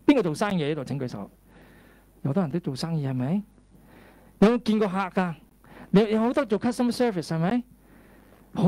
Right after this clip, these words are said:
多嘅人都話，即係，啊，即係我有咁嘅能力，我坐喺度真係一定有客㗎啦，係咪？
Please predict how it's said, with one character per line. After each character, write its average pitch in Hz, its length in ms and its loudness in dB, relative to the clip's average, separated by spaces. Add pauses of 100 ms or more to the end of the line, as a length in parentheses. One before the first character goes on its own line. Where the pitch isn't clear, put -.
多 - 20 2
嘅 359 200 2
人 202 140 2
都 294 120 2
話， 214 320 0
即 302 120 2
係， 226 140 -2 (120)
啊， 214 380 0
即 262 100 -2
係 240 80 -2
我 196 140 0
有 202 80 -2
咁 214 60 -2
嘅 226 100 0
能 165 140 -4
力， 170 60 -6
我 208 120 0
坐 208 260 -2
喺 277 40 0
度 226 120 -2
真 262 140 -2
係 - 20 -6
一 220 40 -10
定 202 120 0
有 190 100 0
客 185 80 -4 (200)
㗎 202 80 0
啦， 226 440 -4 (540)
係 160 100 4
咪？ 185 100 0